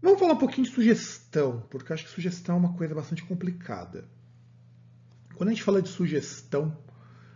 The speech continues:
a gente pode utilizar o could e o should. Então, eu estou sugerindo que você faça algo. Eu estou aconselhando, dando uma sugestão.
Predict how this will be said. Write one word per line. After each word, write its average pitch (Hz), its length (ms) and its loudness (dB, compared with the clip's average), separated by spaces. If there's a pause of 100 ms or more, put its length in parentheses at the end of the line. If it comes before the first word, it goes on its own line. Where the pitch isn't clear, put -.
(120)
a 143 80 -8
gente 151 180 -4
pode 180 320 2
utilizar 131 920 -4 (400)
o 156 120 -4
could 214 600 0 (640)
e 175 160 -2
o 190 80 0
should. - 1080 -4 (1400)
Então, 185 560 0
eu 175 120 2
estou 185 240 2
sugerindo 214 760 0
que 233 140 -6
você 185 260 -4
faça 185 520 -4
algo. 98 500 -4 (380)
Eu 139 80 -6
estou 147 320 -2
aconselhando, 190 1120 0
dando 226 340 0
uma 220 160 -2
sugestão. 180 1040 -2